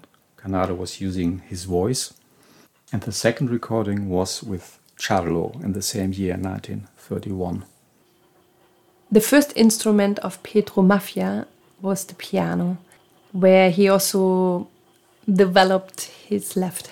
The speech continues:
Speaker 2: hand.
Speaker 1: Later he became famous for his strong left hands. They said that he was igualando la zurda. La zurda is the Spanish word for the left hand, and he was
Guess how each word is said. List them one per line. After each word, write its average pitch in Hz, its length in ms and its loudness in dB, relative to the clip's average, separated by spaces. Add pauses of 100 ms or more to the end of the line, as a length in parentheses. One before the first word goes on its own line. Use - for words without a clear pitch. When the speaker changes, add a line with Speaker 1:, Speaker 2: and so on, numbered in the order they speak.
Speaker 2:
hand. 185 480 -10 (800)
Speaker 1:
Later 135 400 6
he 113 100 8
became 110 320 2
famous 139 460 4
for 101 240 -4
his 101 340 -6
strong 101 440 2
left 98 260 -2
hands. 123 440 -6 (920)
They 107 100 -8
said 104 360 -2
that 101 180 -4
he - 240 -10
was 98 440 -8 (360)
igualando 110 920 6
la 101 120 4
zurda. 92 640 2
La 95 140 -2
zurda 117 440 4
is 95 260 0
the 101 120 -8
Spanish 104 340 -2
word 98 200 -6
for - 140 -14
the 95 100 -4
left 104 260 -2
hand, 110 340 -8
and 95 240 -4
he - 140 -12
was 98 300 -6